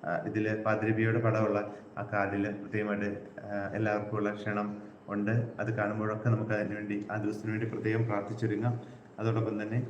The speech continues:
എല്ലാവരെയും പ്രത്യേകമായിട്ട് ഒത്തിരി സ്നേഹത്തോടെ, ആ, ക്ഷ-, ഏ, ക്ഷണിക്കുന്നു. നമ്മുടെ ഭവനമാണ്. നമ്മൾ ഒത്തിരിയേറെ പ്രാർത്ഥിച്ചും നമ്മുടെ അധ്വാന ഫലം പങ്കുവെച്ചുകൊണ്ടും രൂപപ്പെടുത്തുന്നതാണ് ദൈവഹിതത്തിന് വേണ്ടിയിട്ട്. പക്ഷേ അത് ഒത്തിരിയേറെ പ്രതിസന്ധികളിലൂടെ കടന്നുപോയ,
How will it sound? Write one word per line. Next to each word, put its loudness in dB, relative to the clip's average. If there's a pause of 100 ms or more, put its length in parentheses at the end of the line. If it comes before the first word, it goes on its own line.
(240)
എല്ലാവരെയും 6
പ്രത്യേകമായിട്ട് 0
ഒത്തിരി -6
സ്നേഹത്തോടെ, -4 (420)
ആ, -6
ക്ഷ-, -10
ഏ, -4
ക്ഷണിക്കുന്നു. 0
നമ്മുടെ 4
ഭവനമാണ്. 0 (360)
നമ്മൾ 0
ഒത്തിരിയേറെ 2
പ്രാർത്ഥിച്ചും 0 (220)
നമ്മുടെ 0
അധ്വാന 6
ഫലം 2
പങ്കുവെച്ചുകൊണ്ടും 4
രൂപപ്പെടുത്തുന്നതാണ് -2 (240)
ദൈവഹിതത്തിന് 8
വേണ്ടിയിട്ട്. -2
പക്ഷേ 0
അത് 4
ഒത്തിരിയേറെ 6 (220)
പ്രതിസന്ധികളിലൂടെ 8
കടന്നുപോയ, 4